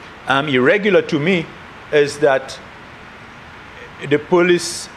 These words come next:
in their search for all of that, and I'm not blaming the police at all, because the police have their work to do,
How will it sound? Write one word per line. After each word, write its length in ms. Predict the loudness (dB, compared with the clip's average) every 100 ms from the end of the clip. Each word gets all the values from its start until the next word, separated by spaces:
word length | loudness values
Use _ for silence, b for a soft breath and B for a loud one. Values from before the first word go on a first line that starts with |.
| -4
in 200 | -2 2
their 160 | 2
search 480 | 2 0 0 0 -2
for 140 | -2 2
all 180 | 4
of 140 | 2 2
that, 220 | 2 2
and 120 | 0
I'm 80 | 2
not 180 | 0 0
blaming 240 | -2 0
the 60 | -2
police 240 | -4 -4
at 120 | -2 0
all, 100 | 0
because 320 | 0 -2 -2
the 80 | -2
police 240 | -2 -2
have 140 | -2 0
their 120 | -2
work 180 | -4 -6
to 100 | -6
do, 220 | -4 -4